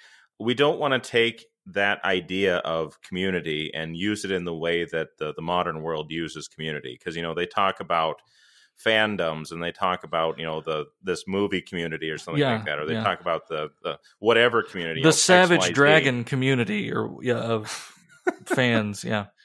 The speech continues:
Speaker 1: The Godzilla community.
Speaker 2: <laughs> Now,
Speaker 1: But now I'm
Speaker 2: now
Speaker 1: just
Speaker 2: let's
Speaker 1: getting
Speaker 2: bump the,
Speaker 1: personal.
Speaker 2: let's pump the brakes here.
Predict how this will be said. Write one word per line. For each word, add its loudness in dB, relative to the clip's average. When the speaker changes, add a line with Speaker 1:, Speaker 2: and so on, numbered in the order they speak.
Speaker 1:
The -2
Godzilla 4
community. -8
Speaker 2:
<laughs> -4
Now, 4
Speaker 1:
But 6
now 4
I'm 2
Speaker 2:
now 6
Speaker 1:
just 4
Speaker 2:
let's 4
Speaker 1:
getting -4
Speaker 2:
bump 4
the, 4
Speaker 1:
personal. 0
Speaker 2:
let's -2
pump 2
the -2
brakes 2
here. -4